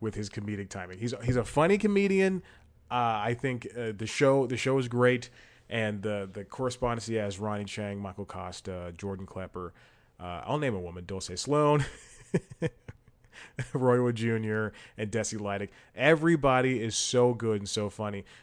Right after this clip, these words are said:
There's, you know, Jon Stewart. Uh, I guess I should add his show in here, but I don't really watch that. But, uh, Jon Stewart's version of Daily Show, yes, it changed the way late night was, and, and, and, uh,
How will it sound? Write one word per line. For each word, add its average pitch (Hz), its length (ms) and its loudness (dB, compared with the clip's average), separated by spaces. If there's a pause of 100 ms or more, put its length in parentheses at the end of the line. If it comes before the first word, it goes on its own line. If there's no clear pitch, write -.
There's, 151 380 2 (240)
you 139 100 -2
know, 120 300 0 (240)
Jon 147 300 2
Stewart. 95 520 -2 (280)
Uh, 101 360 -4
I 101 100 -10
guess - 180 -4
I 131 40 2
should - 180 -8
add 85 200 -10
his 85 140 -12
show 76 240 -12
in - 60 -16
here, - 200 -20
but - 140 -18
I 82 80 -14
don't 87 200 -14
really - 140 -18
watch 58 300 -16
that. - 180 -20 (320)
But, 110 300 -2
uh, 107 180 -6
Jon 139 340 0
Stewart's 120 580 -2 (260)
version 107 340 -2
of 101 100 -6
Daily 95 260 -4
Show, 92 440 -6 (260)
yes, 120 600 0
it 104 160 -10
changed 113 760 -4
the 107 60 -2
way 101 220 -2
late 95 320 -8
night 92 300 -8 (100)
was, 87 560 -8
and, 82 180 -14
and, 82 240 -14 (480)
and, 85 300 -14
uh, 82 260 -12